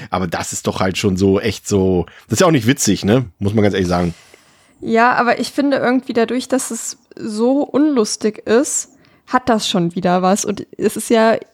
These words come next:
Speaker 2: ich glaub, ich werde jetzt hier heute sehr viel kritisieren und werde trotzdem zu einem ganz anständigen
Speaker 1: <laughs>
Speaker 2: Ergebnis kommen. Deswegen möchte ich das schon mal vorweg schicken. Das ist so bescheuert.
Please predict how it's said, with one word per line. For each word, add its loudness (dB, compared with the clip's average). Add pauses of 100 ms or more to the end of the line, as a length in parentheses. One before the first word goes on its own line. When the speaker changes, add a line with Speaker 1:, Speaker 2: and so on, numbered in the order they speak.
Speaker 2:
ich -6
glaub, 2
ich -4
werde 4
jetzt -2
hier 2
heute 2
sehr 4
viel 0
kritisieren 0
und -4
werde 0
trotzdem -6
zu -8
einem -2
ganz -2
anständigen 2
Speaker 1:
<laughs> -10
Speaker 2:
Ergebnis 0
kommen. -2
Deswegen 0
möchte -6
ich -18
das 0
schon 2
mal 4 (400)
vorweg 0
schicken. -2 (540)
Das 0
ist -2
so 2
bescheuert. 0